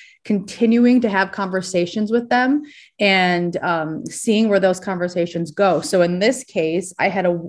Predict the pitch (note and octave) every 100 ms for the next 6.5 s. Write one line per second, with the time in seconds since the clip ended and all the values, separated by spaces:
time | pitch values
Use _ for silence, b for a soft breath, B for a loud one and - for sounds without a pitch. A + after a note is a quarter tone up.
0 | - F#3 F#3 F#3 F#3+ G3+ F#3+ F#3+ F#3+ B
1 | B B - G#3 G3 F#3+ G3+ G#3 B3+ B3
2 | F#3 - G3 F3+ F3+ F3+ F3+ F#3+ E3 D#3+
3 | D#3 D#3 - G3 G#3 G3+ G3+ F#3 F#3+ G3
4 | F#3+ F3 F3+ F3 E3 E3 - F3 F3+ G3
5 | F#3 - F#3 F3 E3+ E3 E3 D3+ E3 B3+
6 | D4+ - E3 F#3+ B3